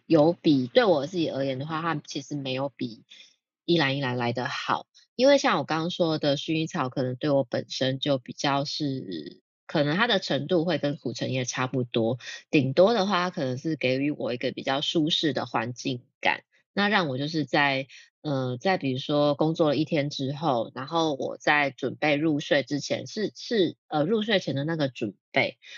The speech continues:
的话，我会用薰衣草或者是苦橙叶这样子的方式，来让我就是说比较，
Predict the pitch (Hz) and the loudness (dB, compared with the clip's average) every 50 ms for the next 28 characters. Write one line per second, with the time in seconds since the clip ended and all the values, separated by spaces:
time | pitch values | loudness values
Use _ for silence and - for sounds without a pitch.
0 | - - _ _ _ - 147 139 139 - 151 135 - - - - 175 165 151 147 | -20 -20 _ _ _ -2 -2 -2 2 2 2 2 2 0 0 0 2 2 2 2
1 | 135 131 - - - 165 170 165 165 - - 160 151 143 143 143 - 160 110 131 | 2 0 -2 -2 0 0 0 0 -2 -4 -4 -4 -4 -2 -4 -4 -2 -2 -2 -2
2 | 156 165 156 123 120 - 147 - - - 123 - - - - 127 131 131 131 - | 0 0 0 0 0 -2 -4 -4 -4 -6 -10 -8 -6 -6 -4 -2 -2 -2 -2 0
3 | - 165 151 139 135 - - - 110 - 113 101 85 - - - - - 139 135 | 0 0 0 0 -4 -10 -8 -10 -8 -4 -4 -4 -4 -4 -6 -6 -2 -2 -2 -2
4 | 139 156 - - - 151 120 - - - - - - _ - - 135 139 151 190 | -2 -4 -4 -2 0 0 -2 -2 -4 -12 -20 -20 -20 _ -2 0 0 2 2 2
5 | 190 165 135 131 139 156 156 160 - - 156 143 143 - - 135 127 127 147 143 | 0 0 0 0 0 0 0 0 0 2 2 2 2 2 2 2 2 2 2 0
6 | 135 - | -2 -4